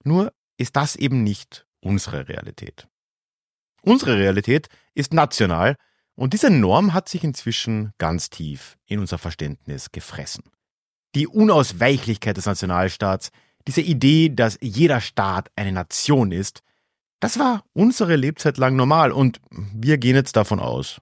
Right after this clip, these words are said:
das wäre immer schon so gewesen. Und damit natürlich. Nur, das ist es nicht. Nationalismus, und darum geht es bei der Frage am Ende, ist weder natürlich noch sonderlich alt.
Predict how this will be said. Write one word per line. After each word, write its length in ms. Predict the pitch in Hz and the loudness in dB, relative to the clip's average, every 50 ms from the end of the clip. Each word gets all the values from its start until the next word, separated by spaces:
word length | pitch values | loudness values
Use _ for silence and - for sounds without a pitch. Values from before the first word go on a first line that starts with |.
| _ _ _ _ - | _ _ _ _ -6
das 200 | 67 71 - - | -6 -4 -2 2
wäre 200 | 85 90 87 - - | 2 2 2 2 0
immer 220 | 123 104 95 90 | 2 4 4 4
schon 140 | - - 76 | 2 0 -6
so 140 | - - 73 | -6 -6 -6
gewesen. 480 | 71 69 - - - - - - - - _ _ _ _ _ _ | -6 -6 -8 -8 -10 -10 -10 -12 -12 -18 _ _ _ _ _ _
Und 200 | - - 156 - | -4 -2 0 2
damit 360 | 80 73 78 87 92 - - - _ _ _ _ _ _ _ _ _ - | 2 2 2 0 0 -2 -6 -20 _ _ _ _ _ _ _ _ _ 0
natürlich. 720 | 160 165 - - - 117 92 - - - - - - _ _ _ _ _ _ _ _ _ _ _ _ _ _ _ _ _ _ _ _ - | 0 0 0 0 0 0 0 0 -2 -6 -12 -18 -20 _ _ _ _ _ _ _ _ _ _ _ _ _ _ _ _ _ _ _ _ -2
Nur, 380 | 131 139 143 143 143 139 131 - _ _ _ _ _ _ _ _ _ _ _ _ _ _ _ _ _ _ _ _ | 0 2 4 4 4 2 0 -2 _ _ _ _ _ _ _ _ _ _ _ _ _ _ _ _ _ _ _ _
das 200 | - 156 156 - | -6 -6 -4 -4
ist 160 | - 254 - | -2 -2 0
es 120 | 156 131 90 | 0 -2 -2
nicht. 320 | 73 - - - - - _ _ _ _ _ _ _ _ _ _ _ _ _ _ _ _ _ _ _ _ _ _ _ _ - | -6 -12 -14 -20 -20 -20 _ _ _ _ _ _ _ _ _ _ _ _ _ _ _ _ _ _ _ _ _ _ _ _ -2
Nationalismus, 920 | 117 127 - 131 120 101 98 107 113 - - - 175 220 226 - - - - _ | -2 0 2 2 2 2 2 0 -2 -2 -2 -4 -4 -4 -4 -8 -10 -12 -12 _
und 300 | - 127 113 104 95 - - | -2 0 2 2 0 -2 -4
darum 360 | 80 90 98 98 90 90 90 | -2 0 2 2 2 0 2
geht 180 | 82 139 196 165 | 2 2 4 2
es 120 | 120 - | 2 -2
bei 80 | - 73 | -2 -8
der 120 | 73 73 | -8 -8
Frage 240 | - - 76 73 76 | -8 -6 -6 -4 -4
am 100 | 73 - | -4 -4
Ende, 300 | - 90 87 98 135 151 _ _ _ _ _ _ _ _ _ _ _ - | -4 -4 -2 -2 -2 -2 _ _ _ _ _ _ _ _ _ _ _ -8
ist 240 | 135 - - 113 | -6 -6 -4 0
weder 200 | 117 196 208 185 | 2 4 4 6
natürlich 600 | 147 120 107 - - 139 127 120 117 107 - - _ _ _ | 4 4 2 0 0 2 2 2 2 0 -2 -6 _ _ _
noch 280 | - 110 113 107 104 - | -2 2 2 2 2 0
sonderlich 440 | - 107 101 92 85 80 73 - - | -4 -2 -2 -2 -2 -4 -6 -6 -2
alt. 380 | - 104 - - - - _ | -2 -2 -2 -4 -10 -20 _